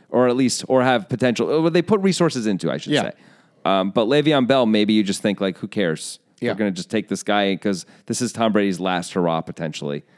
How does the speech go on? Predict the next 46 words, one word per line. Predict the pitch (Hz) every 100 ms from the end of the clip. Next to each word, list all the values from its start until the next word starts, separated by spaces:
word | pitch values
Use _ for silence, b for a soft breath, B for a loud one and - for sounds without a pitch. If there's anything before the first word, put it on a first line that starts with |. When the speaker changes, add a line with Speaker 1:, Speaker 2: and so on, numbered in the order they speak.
| b
Speaker 2:
Right. | 123 120
Speaker 1:
Like, | 135
also, | 185 185
we're | 143 190
one | 185 175
and | 139
two. | - 143
Like, | 113 -
we | 95 143
kinda | 165 220 202
need | 175 165
to | 143
get | 151 80
wins | 117 160 120 92
here. | 98 80 - b b b b
Here's | 147 240
my | 240 196
question, | 233 233 - 90 76 b b b
not | 175 214
just | 262
for | -
the | 190
Patriots, | 180 175 151 107
but | - 120
for | - 131
whomever | 156 - 131 202
trades | 208 180 165
for | - 107
Le'Veon. | 87 76 71 - _ _ _ _ _ _ _ _ _ _ _ _ -
Are | 143
we | 180
sure | - 254
Le'Veon's | 269 269 269
gonna | - 196
play | - 151
this | 151 175 -
year, | 208
even | 180 160 190
if | 180
he | 165
gets | 156 -
traded | - 127 143 151
to |
a | 127
different | 127 131 104
team? | 120 151